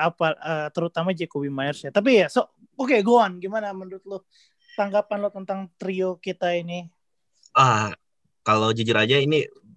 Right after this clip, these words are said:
Speaker 2: trio nih prospek banget ya. Tap-, eh, Jakobi Meyers, Damian Bird, sama si Damien Harris. Damien Harris juga
Speaker 1: Hmm.
Speaker 2: sama Jakobi Meyers tuh sebenarnya udah ada di tim sebelumnya.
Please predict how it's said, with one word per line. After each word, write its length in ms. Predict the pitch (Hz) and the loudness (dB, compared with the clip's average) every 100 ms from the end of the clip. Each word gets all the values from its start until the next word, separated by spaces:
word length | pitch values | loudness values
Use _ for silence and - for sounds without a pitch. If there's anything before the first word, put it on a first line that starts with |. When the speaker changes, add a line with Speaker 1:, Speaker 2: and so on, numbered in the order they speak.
| _ | _
Speaker 2:
trio 320 | - 117 127 | 0 4 4
nih 160 | 151 160 | 4 -2
prospek 360 | - 120 117 | 0 0 0
banget 200 | 120 127 | 2 2
ya. 80 | 101 - | 0 0
Tap-, 240 | 113 - _ - | 0 0 _ 0
eh, 560 | 120 117 113 110 110 104 _ | 4 4 4 2 -2 -8 _
Jakobi 360 | 113 120 120 120 | -2 0 0 0
Meyers, 440 | 113 104 117 160 | 2 4 4 2
Damian 400 | - 110 110 107 | 0 0 2 0
Bird, 200 | 104 147 | 2 0
sama 280 | - 107 117 | 2 0 0
si 160 | 143 135 | -2 -2
Damien 280 | 104 98 98 | -2 -2 -2
Harris. 480 | 95 90 - - | -4 -6 -10 -10
Damien 280 | - 117 120 | -2 0 2
Harris 240 | 127 139 156 | 4 2 2
juga 440 | 127 113 104 104 | 0 4 4 2
Speaker 1:
Hmm. 140 | - 170 | -2 -2
Speaker 2:
sama 340 | 143 131 123 | 0 4 4
Jakobi 360 | 123 123 127 127 | 4 0 0 2
Meyers 200 | 120 123 | 2 4
tuh 120 | 220 | 2
sebenarnya 280 | 175 139 208 | 2 4 6
udah 120 | 131 | 6
ada 140 | 117 110 104 | 6 4 2
di 140 | 120 | -2
tim 220 | 131 156 | -2 -2
sebelumnya. 520 | 143 127 101 107 101 | -2 -6 -6 -4 -6